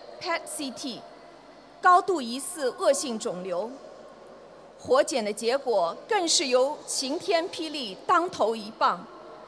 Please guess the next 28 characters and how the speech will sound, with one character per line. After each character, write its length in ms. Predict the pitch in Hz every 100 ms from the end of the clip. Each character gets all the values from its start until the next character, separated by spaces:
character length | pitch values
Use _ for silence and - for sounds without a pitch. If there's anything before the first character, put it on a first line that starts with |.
| - - - -
非 160 | 320 339
小 240 | 262 196
细 260 | 214 - 294
胞 300 | 277 277 285
肺 300 | - 233 262
腺 240 | 320 254
癌 240 | 196 190
三 320 | 247 311 277 285
期， 320 | - 277 294 - - - - - - -
右 160 | 370 302
下 260 | 285 269
肺 300 | 247 - 269
原 240 | 226 226 254
发 280 | 320 311 294
癌 340 | 208 202 226 - -
伴 240 | 294 233
淋 180 | 214 247
巴 240 | 311 277
转 220 | 277 214 165
移。 280 | 151 165 240 - - - - - - - - - - - - -
我 220 | - 247 226
和 160 | 247
先 280 | 262 311 285
生 320 | 294 269 214 185 -
抱 220 | 349 262
头 260 | 254 220
痛 300 | 254 - 277
哭， 320 | 226 - 294